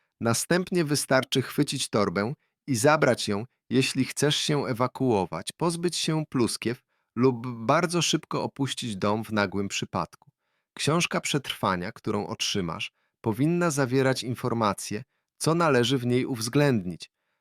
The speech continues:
Możesz także przeszukać internet i znaleźć wszelkiego rodzaju listy kontrolne i sugestie dotyczące tego, co uwzględnić. Kilka następnych pozycji na tej liście kontrolnej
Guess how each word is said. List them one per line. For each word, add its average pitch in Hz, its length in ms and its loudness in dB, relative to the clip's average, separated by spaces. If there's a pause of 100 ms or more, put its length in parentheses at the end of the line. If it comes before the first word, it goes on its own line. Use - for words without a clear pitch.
(100)
Możesz 165 400 0
także 151 340 0
przeszukać 147 600 -2
internet 104 640 -2
i - 100 -10
znaleźć 131 420 2
wszelkiego 151 520 2
rodzaju 127 400 4
listy 131 320 0
kontrolne 110 640 0
i - 80 -6
sugestie 120 680 0 (360)
dotyczące 113 640 0
tego, 107 280 0
co - 160 -2
uwzględnić. 123 840 0 (380)
Kilka 180 320 0
następnych 156 600 0
pozycji 120 500 -2
na 117 120 2
tej 113 200 0
liście 147 300 -2
kontrolnej 113 680 0